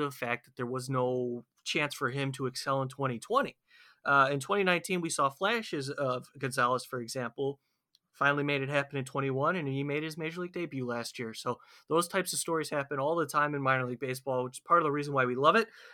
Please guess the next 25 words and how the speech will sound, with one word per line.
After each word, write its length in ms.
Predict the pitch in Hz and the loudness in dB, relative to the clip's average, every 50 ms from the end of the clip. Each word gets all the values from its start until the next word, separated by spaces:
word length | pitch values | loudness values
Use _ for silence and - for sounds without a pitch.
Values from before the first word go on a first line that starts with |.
| - - | -8 -4
and 80 | 120 | 0
we 100 | 123 131 | 0 2
love 160 | 131 139 151 160 | 4 4 4 4
the 100 | 175 151 | 2 2
coverage 540 | - - 160 151 151 151 147 139 135 - - - - - _ _ | 4 6 6 6 6 4 4 2 0 -6 -12 -16 -20 -20 _ _
that 120 | - 123 110 | 0 0 0
James 280 | - 143 135 135 131 | 0 0 0 0 -2
Fox 420 | - - 147 147 147 151 147 - - | 0 4 6 8 8 8 6 2 -2
and 240 | - 147 143 143 139 | 0 2 2 2 2
the 80 | 131 | 0
rest 400 | 123 131 143 147 147 - - - - | 2 4 4 4 2 0 -4 -6 -2
of 200 | - 139 139 135 139 | 0 0 0 0 0
our 240 | 143 135 131 131 131 | 2 4 4 4 2
Future 280 | 131 - 147 135 - 131 | 0 -4 -10 -10 -10 -6
Sox 300 | - 139 127 127 - - | -4 -4 -4 -4 -6 -6
staff, 400 | - 139 127 123 127 127 - - _ _ _ _ _ _ _ - | -4 -2 0 0 0 -2 -6 -14 _ _ _ _ _ _ _ -6
uh, 160 | 123 117 110 | -6 -6 -4
covers 420 | - - 160 147 143 143 135 135 | 0 2 2 4 4 2 0 0
for 160 | - - 139 | -2 -2 -2
you. 380 | 131 165 208 240 170 127 131 135 - _ _ _ _ _ | 0 0 2 2 2 0 -2 -6 -12 _ _ _ _ _
I 100 | - - | -2 -2
really 240 | 120 123 156 170 175 | 2 4 4 4 4
appreciate 480 | 156 - - 170 156 - - 143 135 131 | 2 0 -4 -6 -6 -4 -2 -4 -4 -4
the 60 | 135 | -6
support, 540 | - - 143 131 - - 135 120 113 - | -6 -4 -6 -6 -2 2 2 2 2 2